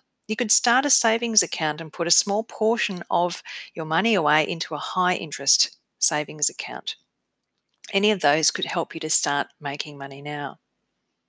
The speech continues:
Remember that trimming expenses is finite, but creating more money is potentially limitless.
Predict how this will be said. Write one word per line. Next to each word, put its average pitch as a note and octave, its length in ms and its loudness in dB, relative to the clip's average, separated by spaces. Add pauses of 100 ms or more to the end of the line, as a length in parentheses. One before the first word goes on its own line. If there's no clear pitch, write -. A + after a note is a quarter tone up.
(400)
Remember B3+ 420 4
that A#3+ 220 4
trimming G3+ 340 -2
expenses F3 640 0
is C#3+ 160 4
finite, D3+ 800 -4 (720)
but F3+ 140 -2
creating D#3+ 600 -2
more F3+ 180 0
money C#3+ 380 -2
is E3 140 -2
potentially D3 800 -6
limitless. - 760 -2